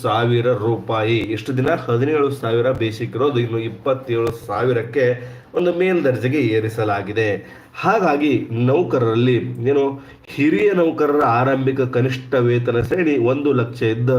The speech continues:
ಅದನ್ನು ಒಂದು ಲಕ್ಷ ಒಂದು ಅರವತ್ತೇಳು ಸಾವಿರದ ಇನ್ನೂರು ರೂಪಾಯಿಗೆ ಪರಿಷ್ಕರಣೆ ಮಾಡಲಾಗ್ತಾ ಇದೆ, ಒಂದು ಲಕ್ಷ ಹಿರಿಯ ಒಂದು ನೌಕರರಿಗೆ. ಹಾಗಾಗಿ ಪ್ರಸ್ತುತ ಒನ್ ಪಾಯಿಂಟ್ ಏಟ್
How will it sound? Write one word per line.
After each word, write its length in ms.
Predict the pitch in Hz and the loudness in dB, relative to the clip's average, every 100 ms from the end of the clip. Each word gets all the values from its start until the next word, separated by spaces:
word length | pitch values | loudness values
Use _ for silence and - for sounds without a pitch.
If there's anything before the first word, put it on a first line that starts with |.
| 127 - - - | 2 -2 -10 -6
ಅದನ್ನು 400 | 113 131 147 123 120 113 | 0 2 2 2 2 0
ಒಂದು 180 | 131 131 | 0 2
ಲಕ್ಷ 280 | 120 120 131 143 139 - - | 0 0 0 0 0 -8 -4
ಒಂದು 200 | 123 123 113 | 0 2 2
ಅರವತ್ತೇಳು 640 | 110 139 143 - 131 131 | 2 2 0 0 2 2
ಸಾವಿರದ 480 | 123 117 120 117 117 - | 2 2 2 2 -2 -2
ಇನ್ನೂರು 360 | 135 131 131 120 | -2 0 2 0
ರೂಪಾಯಿಗೆ 420 | 120 120 127 120 117 | 0 2 2 2 2
ಪರಿಷ್ಕರಣೆ 520 | 120 113 107 117 110 107 117 | 0 -2 -2 -2 -2 -2 -2
ಮಾಡಲಾಗ್ತಾ 540 | 110 107 107 104 110 | -2 -2 -2 -4 -2
ಇದೆ, 280 | 104 101 104 98 - 120 | -2 -2 -2 -4 -4 -2
ಒಂದು 180 | 131 139 | 0 0
ಲಕ್ಷ 200 | 143 156 165 | 0 -2 -2
ಹಿರಿಯ 320 | 123 120 147 156 151 | 0 2 2 2 0
ಒಂದು 200 | 127 135 | -2 0
ನೌಕರರಿಗೆ. 680 | 127 123 127 117 117 117 110 - - - - | 2 0 0 -2 0 0 -2 -4 -16 -20 -2
ಹಾಗಾಗಿ 460 | 139 165 160 139 127 - - - - | 0 2 2 2 2 0 -6 -14 -8
ಪ್ರಸ್ತುತ 420 | - 165 170 175 160 143 143 - - - 110 113 143 | 0 0 2 0 2 0 -2 -10 -18 -6 -2 2 2
ಒನ್ 140 | 160 131 | 2 0
ಪಾಯಿಂಟ್ 420 | 139 135 135 123 - 127 | 0 2 2 -2 -4 0
ಏಟ್ 320 | 135 139 | 2 2